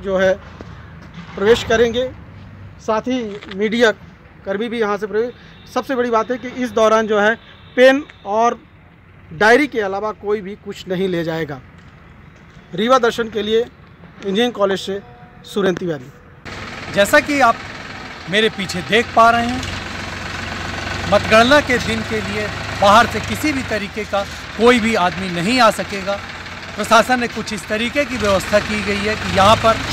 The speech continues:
Speaker 2: अंदर जो भी लोग उपलब्ध होंगे, चाहे वो मतदान, मत-, मतगणना करने वाले हों, एजेंट हों, मीडिया कर्मी हों, अधिकारी कर्मचारी हों,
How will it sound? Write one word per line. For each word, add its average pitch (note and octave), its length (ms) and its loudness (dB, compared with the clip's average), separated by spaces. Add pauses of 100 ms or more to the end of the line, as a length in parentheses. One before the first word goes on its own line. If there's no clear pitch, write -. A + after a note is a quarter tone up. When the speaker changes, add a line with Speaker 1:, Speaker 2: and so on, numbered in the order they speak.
(220)
Speaker 2:
अंदर A3 280 2
जो G#3 240 0
भी C4 160 0
लोग A#3 140 4
उपलब्ध G#3+ 480 0
होंगे, G#3+ 280 -2 (400)
चाहे G3+ 220 6
वो F#3 180 -2 (680)
मतदान, G3 840 0 (520)
मत-, G3 460 0
मतगणना G3+ 380 4
करने G3 400 2
वाले A#3 260 6
हों, A#3+ 260 -2 (420)
एजेंट G#3+ 400 0
हों, A#3+ 340 0 (540)
मीडिया G3 320 4
कर्मी A3 460 2
हों, A#3+ 300 0 (320)
अधिकारी F3+ 440 2
कर्मचारी G#3+ 600 2
हों, B3 160 -2